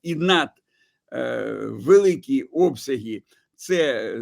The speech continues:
завдання ще залишається, але принаймні те, що потрібно в цій критичній ситуації, ми отримуємо, судячи з усього. Тепер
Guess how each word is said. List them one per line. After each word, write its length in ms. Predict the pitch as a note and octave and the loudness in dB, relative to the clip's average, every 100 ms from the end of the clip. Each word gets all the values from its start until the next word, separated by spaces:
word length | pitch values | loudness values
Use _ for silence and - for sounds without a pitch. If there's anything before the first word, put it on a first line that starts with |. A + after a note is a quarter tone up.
| B2 | -10
завдання 760 | A2 D#3+ D3 - - D#3 C3+ | -4 -2 -2 -8 -6 -4 -4
ще 300 | A#2 - D#3 | -6 -4 -4
залишається, 680 | C3+ D3+ D#3+ A#3 C#4 B3+ - | 0 -2 -2 -4 -6 -6 -4
але 220 | D#3+ G3 | -2 0
принаймні 680 | G3+ F#3 E3+ G3+ A3 A3 G#3 _ _ - C#3 | -2 -6 -4 -4 -6 -10 -12 _ _ -20 -6
те, 140 | F#3+ F#3+ | 0 0
що 240 | - F3+ | 0 -6
потрібно 840 | F3+ - D#3+ D#3+ D#3 C3+ A2+ A#2 - | -6 -8 -4 -2 -2 -2 -4 -8 -14
в 60 | - | -8
цій 180 | F3+ E3 | -6 -4
критичній 480 | D3 D3 C#3 C#3 | -4 -6 -6 -4
ситуації, 500 | C3+ C#3 F#3 A3+ F3 | -4 -4 -4 -2 -2
ми 80 | D#3 | -2
отримуємо, 560 | E3 D3+ C3+ G2 - A2+ | -2 -2 -6 -6 -10 -12
судячи 480 | - C3+ A2 - A2+ | -6 -4 -6 -10 -12
з 80 | |
усього. 380 | A2+ - - - _ _ _ _ _ - | -12 -14 -18 -18 _ _ _ _ _ -6
Тепер 540 | D3+ C#3 B3+ C#4+ - | -6 2 6 6 4